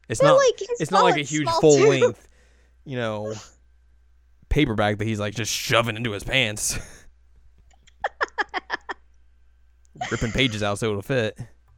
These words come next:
Speaker 2: But still, like I said, other pairs of pants he can't fit his wallet in, so
Speaker 1: Maybe he's got a big old wallet.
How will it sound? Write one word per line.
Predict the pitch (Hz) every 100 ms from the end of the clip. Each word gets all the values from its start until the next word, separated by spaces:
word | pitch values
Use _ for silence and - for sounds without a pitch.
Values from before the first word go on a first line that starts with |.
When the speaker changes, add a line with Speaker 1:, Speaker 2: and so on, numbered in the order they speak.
| _ _ _ _ _ _ _ _ _ _ _ _ _ -
Speaker 2:
But | 330
still, | - 427 285
like | 262 330
I |
said, | - 311
other | 247 349
pairs | 339 262 247
of |
pants | - 247 254
he | 269
can't | 269 254
fit | 285
his | 247 247
wallet | 247 254 208
in, | 208 220 254
so | - 233 226 226 226 233 240 - _ _
Speaker 1:
Maybe | 101 107
he's | 170
got | 170
a | 147
big | 156
old | 165 143
wallet. | 151 117 101